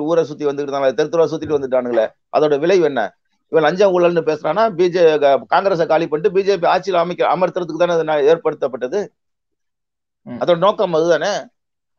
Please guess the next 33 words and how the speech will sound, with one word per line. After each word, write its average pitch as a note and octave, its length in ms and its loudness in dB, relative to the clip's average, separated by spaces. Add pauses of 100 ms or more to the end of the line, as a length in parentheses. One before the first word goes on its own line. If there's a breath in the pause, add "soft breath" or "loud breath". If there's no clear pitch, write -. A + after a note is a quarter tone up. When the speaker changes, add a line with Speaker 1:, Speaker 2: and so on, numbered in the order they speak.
Speaker 1:
அப்ப F3 200 0
இங்க G3 220 0
லஞ்சம் G#3 340 2
ஊழல்னு F#3+ 320 0
பேசுறியே, E3+ 420 -2
அப்ப D#3+ 180 0
எதற்காக? E3 460 0
இந்த D3+ 140 -2
ஆட்சியை F3+ 380 0
வீழ்த்துவதற்காக E3+ 600 -2
தானே F3+ 140 -4
லஞ்சம் F3+ 260 -2
ஊழல்னு D#3+ 280 -2
பேசுற? D3+ 240 -2 (640)
அதுல E3+ 160 4
ஏதாவது F#3 240 4
முகாந்திரம் F3 480 -2
இருக்குதா? D3+ 360 0 (680)
ஏதாவது E3+ 180 4
ஆதாரம் F#3+ 400 4
இருக்குதா? D3+ 380 0 (1160)
இல்ல, G3 200 2
ஏறக்குறைய F#3 500 2 (360)
தி F3+ 120 -6
மு F3+ 100 -10
கவோட E3 400 2
ஒரு D#3 180 0
ஐம்பது, D#3 340 -2
அறுபது C#3+ 280 2
ஆண்டுகள E3 340 0
ஆட்சியை F3 420 -2
எடுத்து D#3 320 -6
பாருங்க, C#3 340 -2